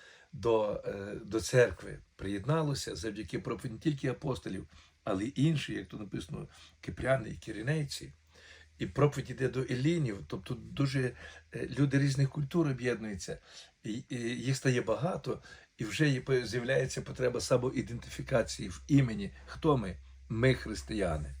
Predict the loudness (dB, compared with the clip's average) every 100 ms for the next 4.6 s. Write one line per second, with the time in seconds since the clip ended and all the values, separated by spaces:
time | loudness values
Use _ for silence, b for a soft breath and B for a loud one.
0 | -14 b b -2 6 6 6 -2 -4 -4
1 | -6 -6 -6 -6 -6 -6 -6 -6 -4 -6
2 | -8 -8 -10 -10 -8 -8 -8 -8 -8 -6
3 | -6 -6 -6 -6 -6 B B B B 2
4 | 2 2 0 4 6